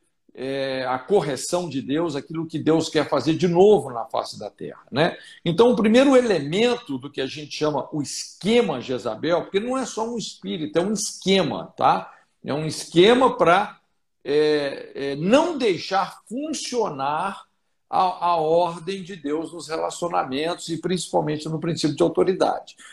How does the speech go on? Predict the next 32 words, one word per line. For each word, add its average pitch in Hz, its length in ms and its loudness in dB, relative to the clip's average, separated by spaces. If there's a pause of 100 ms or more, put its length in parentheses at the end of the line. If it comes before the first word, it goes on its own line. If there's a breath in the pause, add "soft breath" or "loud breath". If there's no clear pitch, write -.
(160 loud breath)
Então, 220 340 4 (160 loud breath)
o - 100 2
profe-, 190 460 6
o 165 80 2
primeiro 190 460 6
elemento 170 520 2
é 202 60 2
o 151 100 2
profeta, 170 600 0
contra 151 360 -4
quem 160 200 -2
esse 151 180 -4
esquema 143 320 0
é 139 60 -2
montado, 156 760 2 (220)
né? 160 240 -6
Que - 140 -14
eu 117 40 -8
diria 127 320 -2
hoje 139 320 0
são 135 320 -4 (280 soft breath)
as 123 160 -2
pessoas 151 500 0
que 135 140 -2
estão 139 380 0
alinhadas 147 840 2
aí 139 260 -4
com 131 180 -8
o 123 60 -12
coração 135 720 -4
de 120 120 -6
Deus, 131 680 0